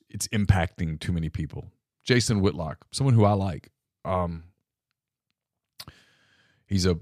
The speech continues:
sports writer, used to be a sports writer, um, was, was a really good one. He's African American. Uh, he's very religious, very spiritual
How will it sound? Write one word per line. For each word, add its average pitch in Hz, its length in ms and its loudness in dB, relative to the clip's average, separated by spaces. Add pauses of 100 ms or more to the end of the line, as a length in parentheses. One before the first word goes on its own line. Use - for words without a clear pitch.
(100)
sports - 340 2
writer, 90 400 0 (340)
used 107 180 0
to 101 60 -2
be 101 60 6
a 87 40 6
sports 85 300 -4
writer, 78 300 -6 (600)
um, 82 360 -4 (320)
was, 90 260 -2 (220)
was 85 220 -8 (200)
a 92 60 -2
really 90 300 0
good 78 220 -2
one. 78 200 -8 (640)
He's 117 100 -12
African 90 300 0
American. 90 460 -2 (1800)
Uh, 90 360 -2
he's 87 260 -2 (160)
very 92 180 4
religious, 90 720 2 (1160)
very 87 140 -6
spiritual 90 680 0